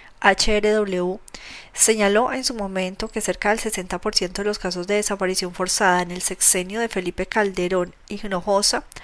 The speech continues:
no se denunciaron ante el Ministerio Público debido a actos intimidatorios de delincuentes y de autoridades con los familiares de las víctimas,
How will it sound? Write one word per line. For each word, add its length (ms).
no 240
se 120
denunciaron 500
ante 180
el 60
Ministerio 520
Público 460
debido 320
a 80
actos 340
intimidatorios 760
de 80
delincuentes 720
y 60
de 60
autoridades 720
con 200
los 80
familiares 500
de 80
las 220
víctimas, 580